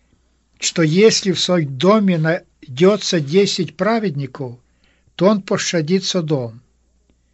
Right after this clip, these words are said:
Авраам успокоился, потому что он верил,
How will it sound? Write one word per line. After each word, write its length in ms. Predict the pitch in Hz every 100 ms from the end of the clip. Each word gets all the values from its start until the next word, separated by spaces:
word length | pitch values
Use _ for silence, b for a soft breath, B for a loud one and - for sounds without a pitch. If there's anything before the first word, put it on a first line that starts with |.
| _ _ _ _ -
Авраам 400 | 156 175 220 220
успокоился, 800 | 190 - 185 - 208 165 - 151
потому 400 | 156 156 175 196
что 220 | - 190
он 120 | 147
верил, 580 | 131 156 202 185 123